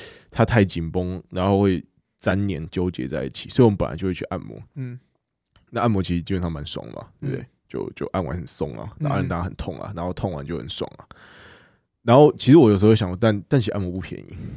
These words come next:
Speaker 2: 嗯。
Speaker 1: 对。那当然我尊重专业，就是给专业的按，但我又想说，有时候比如你下班回家其实很累，然后呢你有的地方真的很紧，
Speaker 2: 嗯。
Speaker 1: 那其实如果有人可以帮你按一下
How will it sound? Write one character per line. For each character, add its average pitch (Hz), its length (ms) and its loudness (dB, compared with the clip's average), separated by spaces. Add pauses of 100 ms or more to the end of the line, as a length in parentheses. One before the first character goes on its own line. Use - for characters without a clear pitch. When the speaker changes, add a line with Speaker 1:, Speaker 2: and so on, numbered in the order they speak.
(260)
Speaker 2:
嗯。 135 100 -10
Speaker 1:
对。 - 160 -10 (120)
那 117 300 2 (420)
当 165 120 8
然 127 140 10
我 101 120 4
尊 117 180 4
重 117 120 6
专 101 220 2
业， 98 100 2
就 92 80 2
是 101 80 4
给 95 80 0
专 85 160 -6
业 85 60 -4
的 - 80 -10
按， 87 180 -2
但 170 140 6
我 127 80 10
又 127 80 10
想 95 180 0
说， 98 240 2 (580)
有 110 100 0
时 110 40 2
候 156 60 10
比 135 80 10
如 120 60 8
你 101 80 4
下 107 160 4
班 104 120 4
回 92 140 2
家 90 140 0
其 85 100 -2
实 87 80 0
很 78 100 -6
累， 80 200 -2
然 107 120 4
后 127 100 8
呢 120 80 6
你 101 120 2
有 98 60 6
的 101 80 6
地 104 80 4
方 104 100 4
真 101 80 2
的 90 60 2
很 85 120 -4
紧， - 200 -12 (180)
Speaker 2:
嗯。 131 160 -12
Speaker 1:
那 101 180 -2 (420)
其 104 140 -2
实 107 60 6
如 113 100 6
果 101 100 4
有 87 120 0
人 85 80 -4
可 92 80 -4
以 87 40 -2
帮 87 120 -4
你 - 80 -12
按 107 120 -2
一 62 80 -12
下 - 160 -6